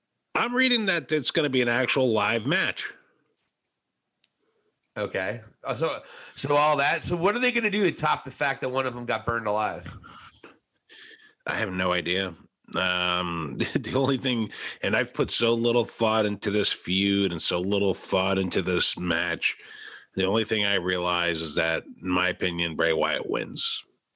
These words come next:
Speaker 1: That's all I could say. I'm not gonna go further. Um, <laughs> I just don't. he-, here's the one thing I do hope. If there's anything cinematic in some, some realm, uh, in some aspect or another,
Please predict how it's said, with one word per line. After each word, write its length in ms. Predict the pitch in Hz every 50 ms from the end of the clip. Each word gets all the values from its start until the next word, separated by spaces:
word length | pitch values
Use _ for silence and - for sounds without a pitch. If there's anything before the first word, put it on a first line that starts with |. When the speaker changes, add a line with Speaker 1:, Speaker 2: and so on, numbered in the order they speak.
| _ _ _ _ -
Speaker 1:
That's 180 | 78 71 - -
all 100 | 80 85
I 120 | 87 87
could 140 | 87 85 -
say. 440 | - - 80 78 78 78 76 76 76 - -
I'm 100 | - 73
not 160 | 73 76 76 -
gonna 120 | 90 87
go 200 | 82 92 95 92
further. 680 | 87 - - 90 90 90 87 82 90 90 87 82 78 - - - - - - - - - - _ - -
Um, 680 | - 73 76 73 73 71 67 69 69 76 73 73 73 - - _ _ - - - -
<laughs> 380 | - 117 82 - - _ _
I 120 | 76 76 92
just 160 | 82 85 78
don't. 180 | - 87 82 - - - - - - -
he-, 320 | 160 156 - - - 151
here's 160 | 165 180 170
the 60 | 175
one 180 | 170 175 170 151
thing 120 | 131 135 123
I 140 | 117 113 104
do 180 | 92 95 90
hope. 300 | - - 65 - - - - - - - _ _ _ _ _ _ _ - _ _ _ _ _
If 140 | 120 120 113
there's 200 | 131 131 123 -
anything 460 | - 156 165 185 185 - - 175 165
cinematic 640 | - - 156 143 135 131 120 120 120 117 120 101 -
in 100 | 107 95
some, 460 | - - 107 107 107 107 104 - - _ -
some 360 | - - 123 117 113 110 107
realm, 540 | 110 110 110 110 110 104 101 104 107 92 85
uh, 220 | 104 107 98 85
in 320 | 98 110 98 82 107 110
some 240 | 104 - 131 117 113
aspect 500 | 110 110 110 104 - - - 107 98 -
or 80 | 104 104
another, 420 | 98 92 85 80 80 80 78 -